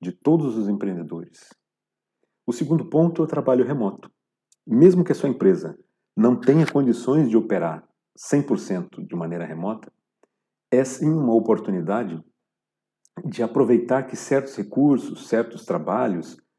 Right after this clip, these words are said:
antes não era, que não estavam disponíveis localmente ou regionalmente, hoje em dia podem e continuarão a poder serem contratados, serem aproveitados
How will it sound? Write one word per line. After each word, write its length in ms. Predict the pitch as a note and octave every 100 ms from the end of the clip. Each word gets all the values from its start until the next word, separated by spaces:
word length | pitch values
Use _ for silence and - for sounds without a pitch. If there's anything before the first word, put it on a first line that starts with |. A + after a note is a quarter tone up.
| _ _ _
antes 400 | B2+ D3+ - -
não 240 | A2 B2+ A2
era, 240 | G#2+ -
que 140 | -
não 140 | G#2+ B2+
estavam 400 | - C#3+ C#3 A#2+
disponíveis 960 | G#2+ - G2+ F2+ B2 D3 F2 D#2+ - - -
localmente 680 | F#2 F2 D#2 D#2 G#2+ B2 -
ou 60 |
regionalmente, 800 | F#2 F2 F2 E2 E2+ A#2+ - - _ _ _ -
hoje 200 | A#2+ G2+
em 100 | F2
dia 340 | E2 E2+ A2 - _ _ _ _ _
podem 520 | F#2+ F2+ F2+ A#2 D#3 - _ _ _ _ _
e 120 | -
continuarão 840 | - C#3 D#3+ C3+ A2 G2+ C#3 D#3+ - _ _ -
a 140 | F#2+
poder 640 | - A2 F#2+ F#2 G#2 - - _ _ _ -
serem 320 | - B2 A2
contratados, 600 | F#2+ E2+ E2+ - A#2+ A2
serem 220 | G2+ F2+
aproveitados 960 | - E2+ F2+ - G2 G#2+ A2 - -